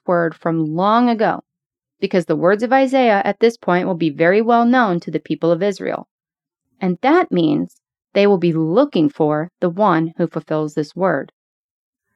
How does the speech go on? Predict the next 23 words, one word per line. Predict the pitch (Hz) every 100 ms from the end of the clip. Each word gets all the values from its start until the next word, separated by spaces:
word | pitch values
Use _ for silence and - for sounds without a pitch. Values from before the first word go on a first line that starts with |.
| _
What's | - 170 - -
interesting | 330 339 311 - 208
is | 175 160 147
John | - 185 214 247
is | 240 _ _
here | - 269 294 294
now, | 254 247 101 - _ _
fulfilling | _ 220 - 302 320
this | 311 302 -
word, | 320 190 - _ _ _ _ _
but | 180 -
the | 175
way | 147 151 247 302
he | 214 175
is | 151
fulfilling | - 160 165 160 156
it | 151 -
is | 151
a |
bit | 147 170 -
controversial | - 170 175 165 175 - 220
and | 180 160
unexpected. | 160 151 _ 156 - -